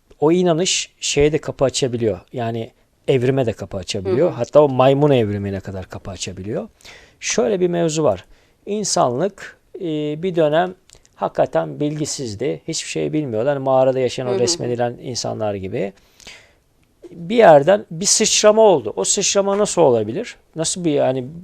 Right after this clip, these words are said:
Speaker 1: yüz bin yıllık bir gelişme nasıl olabilir insanda? Atıyorum. Dolayısıyla dışarıdan bir müdahale. Bu da galaktik sistemden işte Anunnaki diyebiliriz.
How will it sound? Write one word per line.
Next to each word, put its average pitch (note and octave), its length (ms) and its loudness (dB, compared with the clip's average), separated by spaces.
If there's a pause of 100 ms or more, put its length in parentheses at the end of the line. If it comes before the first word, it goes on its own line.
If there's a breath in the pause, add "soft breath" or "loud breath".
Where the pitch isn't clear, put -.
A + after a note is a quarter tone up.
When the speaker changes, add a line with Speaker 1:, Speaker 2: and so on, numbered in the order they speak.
(120)
Speaker 1:
yüz F3 480 0
bin D#3+ 140 -2
yıllık D#3 440 0
bir D#3+ 120 -4
gelişme D3+ 420 -2
nasıl C#3+ 220 -4
olabilir A2 340 -2
insanda? A2 640 -12
Atıyorum. C3+ 440 -4 (560 loud breath)
Dolayısıyla - 480 -4
dışarıdan D#3 500 -2
bir E3 60 -2
müdahale. F3 640 4 (340 loud breath)
Bu F#3 80 -8
da F3+ 60 -2
galaktik F3 520 2
sistemden A#2 720 -2 (440 loud breath)
işte - 140 -6
Anunnaki F3 520 4
diyebiliriz. B2 680 0